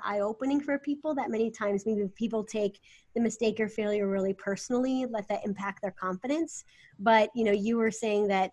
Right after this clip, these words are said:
actually this is a gift, and that was your first reaction when you saw that list. So if, if people wanna do that, maybe they could do the same thing where they write out, you know, their big failures and then, and then change their lens, like, change their focus and ask themselves, like,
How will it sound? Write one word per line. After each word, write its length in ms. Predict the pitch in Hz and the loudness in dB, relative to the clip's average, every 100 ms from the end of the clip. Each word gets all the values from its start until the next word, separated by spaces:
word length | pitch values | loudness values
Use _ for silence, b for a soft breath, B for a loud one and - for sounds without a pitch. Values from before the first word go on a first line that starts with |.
| _ | _
actually 440 | 226 247 - 226 220 | 2 2 2 0 2
this 220 | 196 - | -2 -4
is 140 | 202 | -4
a 60 | 196 | -2
gift, 280 | 185 208 196 | 0 -2 0
and 80 | 208 | -4
that 100 | 220 | -2
was 180 | 220 214 | -2 -2
your 140 | 208 | -2
first 580 | - - 233 269 269 - | -4 -4 2 2 2 -2
reaction 540 | 214 202 240 - 233 | -2 0 -4 -2 0
when 120 | 202 208 | 2 0
you 80 | |
saw 280 | 202 202 185 | -2 -2 -2
that 200 | 185 - | -2 -4
list. 440 | - - - - - | -6 -10 -10 -14 -2
So 240 | 240 214 202 b b b b - | 2 4 2 b b b b 2
if, 260 | 254 247 - | 4 6 4
if 200 | 254 247 | -2 -2
people 420 | - 294 277 269 240 | 0 0 2 2 2
wanna 340 | 220 226 214 | 2 2 2
do 220 | 190 311 | 4 4
that, 300 | 320 196 214 233 | 4 4 2 0
maybe 200 | 214 214 | -2 2
they 120 | 226 | 0
could 140 | 233 | 2
do 100 | 226 | 0
the 80 | 214 | -2
same 300 | 220 202 208 | 0 0 0
thing 360 | 208 202 208 196 | 0 2 4 4
where 180 | 202 | 4
they 160 | 196 196 | 6 6
write 260 | 202 202 208 | 6 6 8
out, 320 | 208 202 190 | 6 6 4
you 120 | - | 4
know, 200 | 233 196 | 4 4
their 220 | 196 208 202 | 4 4 4
big 220 | 202 185 | 0 0
failures 580 | 202 190 196 202 202 226 | 0 2 2 2 2 2
and 100 | 220 | 2
then, 180 | 214 220 - | 2 -2 -2
and 120 | 226 | 0
then 120 | 220 | 2
change 300 | 220 220 220 | 2 2 2
their 160 | 202 214 | 2 2
lens, 580 | 202 190 185 196 - - | 2 2 2 -2 -8 -8
like, 180 | 196 190 | -6 -2
change 240 | 226 208 | 0 2
their 120 | 190 185 | 0 0
focus 420 | 196 185 196 - | -2 -2 -2 -2
and 80 | 190 | -2
ask 160 | 185 | -2
themselves, 360 | 196 180 175 - | -4 -4 -6 -8
like, 120 | 208 | -10